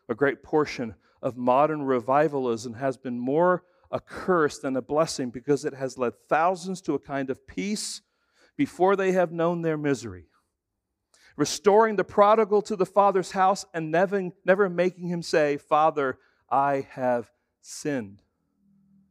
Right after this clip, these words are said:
How can he be healed who is not sick, or he be satisfied with the bread of life who is not hungry? The old-fashioned sense of sin is despised. The consequence is that men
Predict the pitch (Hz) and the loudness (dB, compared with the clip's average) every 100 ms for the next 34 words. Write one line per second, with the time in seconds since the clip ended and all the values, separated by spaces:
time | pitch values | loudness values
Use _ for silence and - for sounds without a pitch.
0 | _ _ _ - 190 214 220 220 180 208 | _ _ _ -4 4 4 6 2 2 0
1 | 214 202 190 165 220 226 196 151 180 175 | -2 -2 -4 0 0 4 2 2 2 4
2 | 151 156 160 156 - 175 135 - - - | 4 4 2 2 0 2 2 0 -16 -4
3 | - 170 180 214 180 180 - - 208 220 | 4 4 4 -2 -4 -6 -2 2 4 4
4 | 220 - 196 196 185 175 175 - 185 180 | 0 0 2 4 4 0 0 2 2 2
5 | 151 170 175 165 - 165 160 151 147 - | 0 4 4 2 -2 0 0 0 -2 0
6 | 165 156 143 123 - _ _ 170 - 220 | -2 0 -2 -2 -6 _ _ -2 4 4
7 | 226 - - 202 208 190 165 - 202 202 | 4 0 2 2 2 -2 -4 0 0 -2
8 | 175 - 214 202 170 - 151 - 202 202 | -4 0 0 2 -2 -4 -8 2 4 6
9 | 170 131 - - 165 - - 208 254 226 | 4 -2 -10 -6 -4 -4 2 2 2 -2
10 | 175 190 170 - 220 185 185 156 185 233 | 0 0 0 -2 0 2 2 2 0 2
11 | 196 | 2